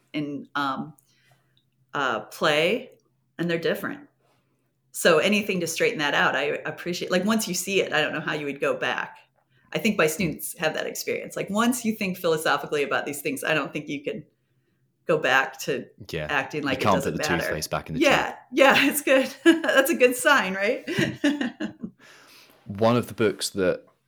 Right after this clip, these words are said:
Speaker 2: completely shook me last year and, like, completely changed the, the way I viewed the world, and something you've written about a lot, and the story within it you've written about a lot, um, is,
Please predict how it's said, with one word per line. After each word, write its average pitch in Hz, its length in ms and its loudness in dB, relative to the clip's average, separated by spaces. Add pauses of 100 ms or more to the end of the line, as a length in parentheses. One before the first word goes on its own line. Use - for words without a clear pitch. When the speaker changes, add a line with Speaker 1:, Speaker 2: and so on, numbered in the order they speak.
(240)
Speaker 2:
completely 101 720 -4
shook 87 360 -6
me 80 240 -4
last 80 460 -2
year 82 280 -6 (220)
and, 82 400 -4
like, 80 320 -2
completely 92 520 -4
changed 85 360 -6
the, 76 140 -10 (160)
the 82 100 -10
way 80 160 -2
I 76 140 -4
viewed 78 260 -10
the 76 80 -10
world, 73 400 -2 (400)
and 85 220 -2
something 82 240 0
you've 80 240 -2
written 82 180 -2
about 76 320 -2 (100)
a 80 40 -8
lot, 78 600 -4
and 73 240 -4
the - 140 -8
story 80 300 2
within 76 200 -2
it 69 140 -8
you've 71 180 -12
written 67 200 -12
about 67 180 -8
a - 20 -12
lot, 69 260 -8 (280)
um, 76 260 -2
is, 78 120 -8